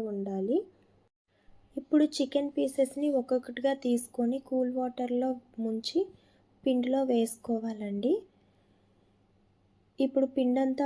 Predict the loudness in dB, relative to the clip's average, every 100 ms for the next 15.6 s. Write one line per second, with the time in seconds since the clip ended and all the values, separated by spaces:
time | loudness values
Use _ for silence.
0 | 2 2 2 2 0 0 0 0 2 2
1 | 2 2 0 0 0 0 2 2 0 0
2 | 0 0 2 2 4 2 2 -4 -4 -2
3 | -2 0 2 2 2 0 _ _ _ _
4 | _ -12 -6 2 2 4 0 0 2 2
5 | 4 2 2 2 2 0 0 0 -2 -2
6 | 0 0 0 -2 -2 0 0 0 0 -2
7 | -2 0 0 0 0 0 -2 -8 -6 -4
8 | -4 0 0 0 -4 _ _ _ _ _
9 | _ _ _ _ _ 0 2 2 2 4
10 | 6 4 2 0 0 0 -4 0 2 2
11 | 2 2 4 4 4 2 0 -4 -2 -2
12 | 2 2 0 -2 -2 0 0 0 0 0
13 | -2 -2 -2 0 -2 -2 -6 -4 -4 -6
14 | -6 -6 -4 -4 0 2 2 -2 -2 -2
15 | -4 -4 -6 -2 -2